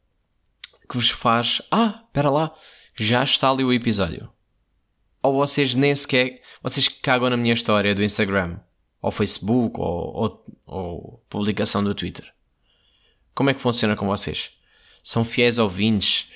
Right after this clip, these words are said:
que eu sei que há alguns que ouvem logo à meia-noite, que eu, que eu vejo, eu bem vejo, eu bem vejo. Eu enumero-os. Urr!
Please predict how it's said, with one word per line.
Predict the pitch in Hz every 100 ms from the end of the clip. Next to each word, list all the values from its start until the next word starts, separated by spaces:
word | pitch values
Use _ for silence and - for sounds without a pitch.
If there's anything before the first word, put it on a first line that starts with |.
| - - - - - _ _ _
que | 98
eu |
sei | -
que | 95 95
há |
alguns | 90 92 98 104 110 110 107 98 92
que | -
ouvem | 95 92 92
logo | 98 98 95
à | 92
meia-noite, | 95 95 98 98 98 92 -
que | -
eu, | 90 87 101
que | -
eu | 85
vejo, | 98 101 98 104
eu |
bem | 113 151
vejo, | 135 143 139 139 135 123 117 110 101 98
eu |
bem | 107
vejo. | 104 98 95 90 -
Eu | 117 135
enumero-os. | 147 165 175 120 101 - 143
Urr! | 359 415 415 415 349 330 277